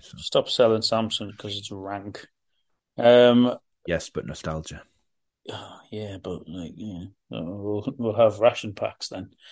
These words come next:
Speaker 2: Um,
Speaker 1: <laughs>
Speaker 2: <laughs> yeah. Right, well, uh, we'll have a, a break and then, um,
Speaker 1: We've got some fan reaction
Speaker 2: Oh, yeah,
Speaker 1: from,
Speaker 2: we
Speaker 1: uh,
Speaker 2: have.
Speaker 1: from Jack.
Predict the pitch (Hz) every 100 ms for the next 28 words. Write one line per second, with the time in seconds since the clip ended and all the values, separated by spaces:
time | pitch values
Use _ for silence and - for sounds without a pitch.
0 | - - _ - 139 151 151 156 160 -
1 | - - - _ _ - - 160 175 -
2 | 170 156 139 - _ _ - - - -
3 | _ _ - 170 165 165 180 180 180 175
4 | - _ _ _ - 170 175 170 165 160
5 | - - - - _ 135 139 139 131 131
6 | _ 131 127 127 123 120 120 117 110 110
7 | - _ - 110 107 135 110 95 101 110
8 | 95 82 - 80 - 156 196 202 190 202
9 | 180 151 165 170 143 80 - 95 - -